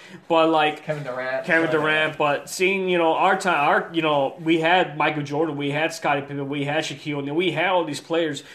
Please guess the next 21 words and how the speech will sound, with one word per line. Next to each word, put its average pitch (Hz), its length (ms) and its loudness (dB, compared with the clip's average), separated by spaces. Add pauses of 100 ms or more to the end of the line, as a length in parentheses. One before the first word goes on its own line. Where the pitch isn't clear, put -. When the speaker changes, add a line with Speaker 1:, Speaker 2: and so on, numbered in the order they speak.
(180)
Speaker 1:
but 156 60 -4
it's 156 180 -4
like, 151 320 2 (240)
to 156 80 -8
see 180 260 -4
this 190 540 0
in 190 100 0
a - 80 4
new 180 180 6
light, 175 460 0
just 151 160 -6
to - 80 -10
get 175 140 4
another 156 200 2
perspective, 170 760 -2
and 156 120 -2
by 143 120 -2
hearing 151 280 -4
from 131 220 -8
them, 135 260 -4
like, 139 160 -4